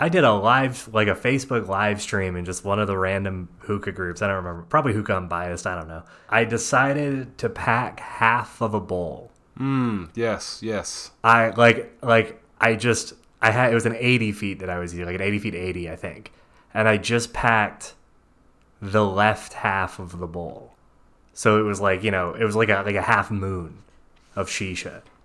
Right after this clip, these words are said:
Speaker 1: and
Speaker 2: Mm-hmm.
Speaker 1: just left the other side empty. And then I just put foil on it and poked holes over the shisha side and then put a couple coals on it. That's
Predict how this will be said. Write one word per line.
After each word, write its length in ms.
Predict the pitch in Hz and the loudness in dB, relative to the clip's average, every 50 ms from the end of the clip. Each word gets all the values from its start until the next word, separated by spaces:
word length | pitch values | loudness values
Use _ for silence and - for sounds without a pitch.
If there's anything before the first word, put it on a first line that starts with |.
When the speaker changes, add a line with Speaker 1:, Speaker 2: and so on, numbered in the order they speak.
| _ - | _ -4
Speaker 1:
and 100 | 110 107 | -2 0
Speaker 2:
Mm-hmm. 40 | 104 | 0
Speaker 1:
just 220 | 110 107 - - | 0 0 0 0
left 200 | 110 104 95 - | 0 0 0 0
the 120 | - 101 101 | -2 0 0
other 200 | 101 104 101 95 | 2 2 0 0
side 320 | - 104 98 98 95 95 | 0 0 0 0 0 -2
empty. 420 | 92 98 101 101 - 78 - - _ _ _ _ - | -4 -4 -6 -8 -12 -16 -16 -18 _ _ _ _ -8
And 100 | 107 107 | -4 -2
then 120 | 101 98 101 | 0 0 0
I 80 | 98 | -2
just 160 | 95 92 - | -2 -6 -8
put 160 | - 107 92 - | -6 -8 -6 -2
foil 280 | 113 113 117 117 107 95 | 0 2 2 4 2 2
on 160 | 87 85 82 | 0 -2 -6
it 140 | 78 76 - - - | -8 -12 -14 -16 -16
and 200 | 98 92 87 82 - - _ _ - - | -14 -14 -14 -16 -18 -20 _ _ -20 -8
poked 280 | - - 104 104 104 - | -2 0 0 0 -2 -2
holes 360 | - 107 107 110 113 110 110 113 | -2 -2 0 2 0 0 -2 -2
over 340 | 107 107 104 104 104 98 | -2 -2 -2 -2 -4 -4
the 80 | 92 95 | -4 -6
shisha 460 | 92 - - 120 123 120 - - 87 | -6 -4 -4 -4 -4 -4 -6 -8 -8
side 400 | - - 90 82 82 85 90 - - - _ _ _ _ - - - - - - - | -6 -6 -6 -6 -6 -10 -10 -12 -14 -20 _ _ _ _ -20 -20 -18 -18 -20 -18 -10
and 260 | 101 92 90 87 87 | -8 -6 -6 -6 -6
then 180 | 87 87 87 85 - | -8 -10 -10 -12 -14
put 360 | - - 107 98 95 - - - - - - - - - | -4 -2 0 0 0 -2 -6 -16 -20 -20 -20 -18 -10 -8
a 80 | 104 101 | -8 -4
couple 280 | - 104 - 113 104 | -4 -4 -4 -4 -8
coals 340 | - - 127 123 120 113 101 | -6 -4 -2 -2 -2 -2 -2
on 200 | 95 87 82 80 | -2 -4 -4 -6
it. 120 | - - - _ _ _ _ _ _ _ _ _ _ _ _ _ _ _ _ _ _ _ _ - | -10 -16 -20 _ _ _ _ _ _ _ _ _ _ _ _ _ _ _ _ _ _ _ _ -4
That's 320 | 101 98 101 - - | -2 -2 -2 -2 -6